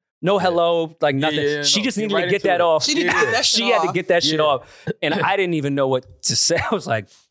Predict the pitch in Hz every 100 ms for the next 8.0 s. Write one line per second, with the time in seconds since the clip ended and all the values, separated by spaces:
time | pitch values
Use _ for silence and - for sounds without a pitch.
0 | - 92 98 107 104 101 - _ - 262
1 | - 453 - - 202 95 92 - 123 120
2 | - 110 113 - - - - - - -
3 | - 762 807 807 679 - - 131 131 143
4 | - 143 - 113 104 104 113 127 127 156
5 | 120 101 - _ - - - _ _ 139
6 | 170 214 208 214 160 190 135 104 95 143
7 | 143 127 135 113 - 123 113 120 110 101